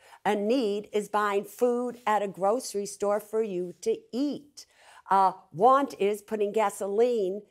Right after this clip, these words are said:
in your car just so you can drive around. A need is putting, putting gasoline in your car so you can go to work. A need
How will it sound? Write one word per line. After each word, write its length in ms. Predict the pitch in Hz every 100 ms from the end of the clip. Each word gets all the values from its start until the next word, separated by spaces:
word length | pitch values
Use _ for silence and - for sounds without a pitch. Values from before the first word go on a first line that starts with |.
| _
in 160 | 208 220
your 160 | 214
car 400 | 214 - 269 226
just 220 | 220 214
so 60 | -
you 140 | 214
can 140 | 208 214
drive 300 | 202 196 196
around. 500 | 202 220 247 185 160
A 80 | 175
need 340 | 185 220 277
is 160 | 190 190
putting, 380 | - 190 196 180 -
putting 240 | 208 202
gasoline 500 | 202 196 208 202 196
in 100 | 196
your 120 | 196
car 400 | 185 - 233 214 214 - _
so 220 | 226 214
you 400 | 170 185 190 185 _
can 300 | - 233 185
go 380 | 170 160 165 165 _
to 120 | - 233
work. 480 | 202 269 196 131 _ _ -
A 80 | 180
need 640 | 180 190 220 180 196